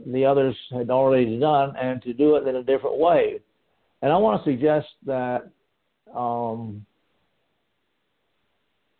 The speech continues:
John's approach is completely, um, is completely different from the way that the other three Gospels were written.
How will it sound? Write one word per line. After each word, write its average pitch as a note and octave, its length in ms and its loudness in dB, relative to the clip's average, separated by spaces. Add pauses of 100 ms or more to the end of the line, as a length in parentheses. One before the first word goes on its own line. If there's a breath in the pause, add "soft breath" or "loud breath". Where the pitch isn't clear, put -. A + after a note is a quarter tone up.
(580)
John's F3 420 2
approach E3 460 0
is B2+ 160 -2
completely, C3+ 800 -2 (160)
um, G#2+ 580 -6 (1700)
is C3+ 200 4
completely D#3 420 2
different C#3+ 420 0
from B2 220 0
the A#2+ 60 4
way C3 260 4
that A#2 180 -2
the B2 120 2
other B2 180 2
three A#2+ 200 -4
Gospels A#2+ 520 -2
were G#2+ 240 2
written. - 160 -4